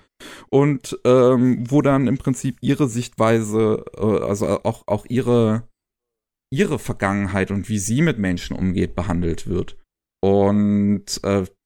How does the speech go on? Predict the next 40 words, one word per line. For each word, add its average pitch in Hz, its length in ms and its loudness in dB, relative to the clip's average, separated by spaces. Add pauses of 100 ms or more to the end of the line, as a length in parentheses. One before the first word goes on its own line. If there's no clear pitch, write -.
(120)
des-, - 420 -6
deswegen 131 420 0
ist - 140 -4
es 127 100 -4
eher 123 240 0
so 113 160 0
ein, 110 220 2
so 110 140 -2
ein 104 220 0
Begleitstück - 760 -2
eigentlich 196 360 -2
im 196 100 -2
Prinzip 190 400 -6
zum 185 160 -4
Comic, 190 340 -2
weil's 107 200 -2
ja - 80 -2
auch - 100 -6
dann 104 160 -2
davon 104 280 -2
ausgeht, 127 460 -2
dass 113 140 -4
du 113 80 0
den 101 160 -2
Comic 117 320 0
gelesen 110 400 0
hast 165 200 -4
und 185 80 -2
deswegen 110 400 -2
das 104 140 -6
Ende 101 220 0
der 113 120 2
ersten 101 260 -2
Folge 110 340 -2
auch - 120 -4
da 101 180 -2
mit 113 180 0
deinen 95 200 -2
Erwartungen 95 500 -2
spielt, 160 460 -2